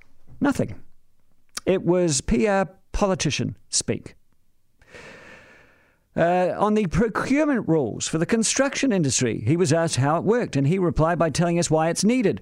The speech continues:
"We already know that, Phil. How does it work?" So in the end, I took a look at the new procurement guidelines on the government website.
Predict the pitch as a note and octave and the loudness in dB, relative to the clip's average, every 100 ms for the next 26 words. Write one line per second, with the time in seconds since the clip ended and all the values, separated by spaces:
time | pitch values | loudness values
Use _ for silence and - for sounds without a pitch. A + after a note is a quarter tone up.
0 | - A#3 C#4 C4+ C4+ A#3+ B3 C4 F#3+ D#3 | -2 2 2 2 2 2 2 2 0 -2
1 | - - _ - - E3 C#3 A2 - B3 | -6 -20 _ -20 -6 -2 -2 -2 0 0
2 | B3+ A#3 D3+ A3+ G3+ - - - - _ | 0 0 2 2 0 -8 -20 -20 -20 _
3 | _ _ _ _ _ _ _ _ - - | _ _ _ _ _ _ _ _ -20 -20
4 | - - - - - - E3+ F3 F3 D#3 | -20 -20 -20 -20 -12 -2 0 2 2 2
5 | G#3 A#3 A#2+ D3+ G#3+ F3 D3 F3 A3 E3 | 2 2 2 2 2 2 2 0 0 -2
6 | C#3+ E3 D#3+ D3 - F#3+ E3 C#3 D#3+ F#3+ | 0 0 2 0 0 0 0 0 2 2
7 | E3+ A#2+ B2+ C#3+ D3 D#3 D#3 D#3 F3 D#3 | 2 0 2 2 2 2 2 2 0 2
8 | A#3 G#3 A#2 G#2 | 0 2 0 -2